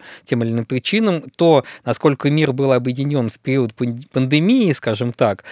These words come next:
в, вот в двадцатом году, да, где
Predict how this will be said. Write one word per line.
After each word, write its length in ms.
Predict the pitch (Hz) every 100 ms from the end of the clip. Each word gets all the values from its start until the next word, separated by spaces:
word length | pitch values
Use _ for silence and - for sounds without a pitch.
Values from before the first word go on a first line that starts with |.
| -
в, 300 | - 107 120
вот 240 | 113 113 -
в 500 | 117 123 117 110 110 - -
двадцатом 600 | 127 143 - 131 - 104
году, 420 | 113 113 113 101
да, 200 | 104 139
где 240 | 127 120